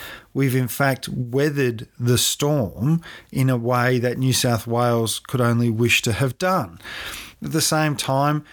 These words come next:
yes, there are clearly lots of investments in Queensland. We talked about the green hydrogen, green ammonia corridor that the Queensland Labor government is building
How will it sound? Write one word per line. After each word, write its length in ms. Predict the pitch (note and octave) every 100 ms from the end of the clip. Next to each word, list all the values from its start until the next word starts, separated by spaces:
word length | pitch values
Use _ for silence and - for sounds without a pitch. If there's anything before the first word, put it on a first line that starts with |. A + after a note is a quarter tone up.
| - - -
yes, 420 | - B2+ F#3+ G#3 -
there 200 | C3 C3+
are 220 | D3+ C#3+
clearly 800 | - - E3 G3+ F#3+ G#2+ G#2 - - -
lots 320 | A#2 D#3 -
of 120 | C3+
investments 560 | C3 A2+ A#2+ - C3 D3
in 80 | C#3
Queensland. 680 | - F3+ E3+ C3 G#2 F2 -
We 120 | B2
talked 380 | A#2 C#3 C3 C3+
about 380 | A#2 A#2 A#2 - - - -
the 300 | B2+ B2+ A#2+ - - - -
green 440 | - C3 C3+ C#3 C3
hydrogen, 720 | - B2 B2 A2+ A2 B2 A#2
green 320 | A2 B2 B2+ -
ammonia 500 | A#2+ B2 A#2+ A#2+ A2
corridor 640 | - - D3+ C#3 A2 G2+ F#2+ - - -
that 240 | A#2 A2+
the 100 | A2+
Queensland 640 | - C3 C3 A#2 A#2 A2+ G#2+
Labor 280 | A2+ G#2+
government 460 | A2 G#2+ G#2+ A2+ -
is 180 | A#2+ G#2+
building 540 | G#2+ A#2 A2+ A2+ G#2+